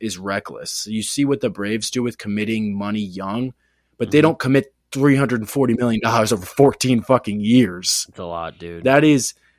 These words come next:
Speaker 1: that's literally putting all your eggs in one basket and saying you think this guy is gonna be an M V P candidate, honestly, for the next ten years. So could he be that? Absolutely.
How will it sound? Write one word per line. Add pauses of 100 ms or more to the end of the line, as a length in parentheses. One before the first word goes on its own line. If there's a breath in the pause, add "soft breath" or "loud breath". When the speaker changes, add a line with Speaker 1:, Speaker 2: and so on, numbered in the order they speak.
(120)
Speaker 1:
that's
literally
putting
all
your
eggs
in
one
basket
and
saying
you
think
this
guy
is
gonna
be
an
M
V
P
candidate,
honestly,
for
the
next
ten
years.
So (1120)
could
he
be
that?
Absolutely.